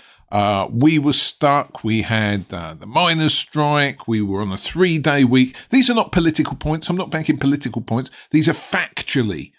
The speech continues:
what happened. If you went shopping in nineteen seventy-four, and some of us did, and some of you listening will know this, you went into shops that were, uh, lit by little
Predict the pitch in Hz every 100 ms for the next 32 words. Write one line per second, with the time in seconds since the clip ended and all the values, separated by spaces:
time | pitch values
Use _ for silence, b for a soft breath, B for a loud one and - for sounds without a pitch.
0 | _ - 147 147 - 151 - 90 - b
1 | b _ 139 127 196 202 190 - 185 180
2 | 160 156 156 151 147 - 143 139 147 143
3 | 151 165 - - - 135 135 135 - 151
4 | 156 131 - 120 127 131 147 151 147 143
5 | 139 139 170 180 131 143 - B B B
6 | - 135 170 180 147 147 - - 180 165
7 | - - 143 131 127 120 - b b b
8 | _ - 110 110 101 - _ _ _ -
9 | 147 185 233 - - - - _ _ -
10 | 156 139 135 123 151 208 185 151 123